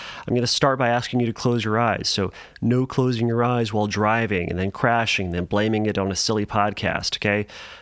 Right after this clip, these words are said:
Be smarter than that, okay? But, um, and if you aren't ready or you find it just way too stinking triggering, um, perhaps you can pause it.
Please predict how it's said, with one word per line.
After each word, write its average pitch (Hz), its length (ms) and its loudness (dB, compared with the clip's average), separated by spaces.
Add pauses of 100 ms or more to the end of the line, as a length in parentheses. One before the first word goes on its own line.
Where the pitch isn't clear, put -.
(120)
Be 120 120 2
smarter 127 380 2
than 87 160 -8
that, - 380 -6 (120)
okay? - 260 -4 (180)
But, - 240 0 (480)
um, 127 400 2 (800)
and 139 80 4
if 135 100 0
you 113 100 2
aren't 240 280 0
ready 107 580 2 (340)
or 147 120 4
you 135 80 0
find 131 280 2
it 113 140 -4
just - 240 -2
way 127 160 4
too - 240 -2
stinking 131 380 0
triggering, 101 560 0 (280)
um, 139 340 2 (100)
perhaps 165 260 0
you 180 80 -4
can - 140 -4
pause 131 360 0
it. - 360 -6